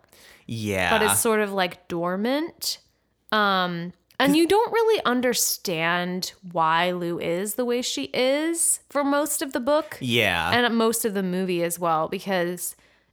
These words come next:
Speaker 2: and especially in the book, they talk about Lou, like, just liking her ordinary life and not really wanting anything else and being happy. And we're not sure if we're meant to believe that she truly is happy
Speaker 1: Yeah.
Speaker 2: or if she's, like, deluding herself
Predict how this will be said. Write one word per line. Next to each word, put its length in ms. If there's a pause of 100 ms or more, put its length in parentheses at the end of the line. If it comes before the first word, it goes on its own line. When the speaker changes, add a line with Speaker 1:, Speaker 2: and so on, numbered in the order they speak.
(160)
Speaker 2:
and 260
especially 520
in 80
the 60
book, 200
they 100
talk 260
about 340
Lou, 300
like, 340 (320)
just 260
liking 360
her 120
ordinary 480
life 360
and 120
not 160
really 220
wanting 400
anything 420
else 320
and 220
being 220
happy. 760 (480)
And 200 (180)
we're 160
not 240
sure 280
if 120
we're 140
meant 280
to 80
believe 400
that 100
she 200
truly 340
is 320
happy 480 (720)
Speaker 1:
Yeah. 640
Speaker 2:
or 100
if 100
she's, 300
like, 220
deluding 480
herself 800